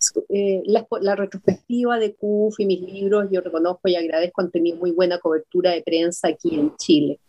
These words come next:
Entonces uno dice, "¿Pero por qué alguien no se enteró,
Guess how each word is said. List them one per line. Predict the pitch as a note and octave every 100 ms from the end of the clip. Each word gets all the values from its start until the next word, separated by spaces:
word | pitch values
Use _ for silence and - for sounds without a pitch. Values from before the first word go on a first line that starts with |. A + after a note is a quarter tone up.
| _ _ _ _ _
Entonces | G3 G#3+
uno | G3+
dice, | G#3 A3+
"¿Pero | G#3+ G3
por | F#3+ -
qué | A3+
alguien | A#3 B3+ C#4 B3+
no | A3+ A3+
se | -
enteró, | A3 G#3+ F3 E3+ G3 B3 E4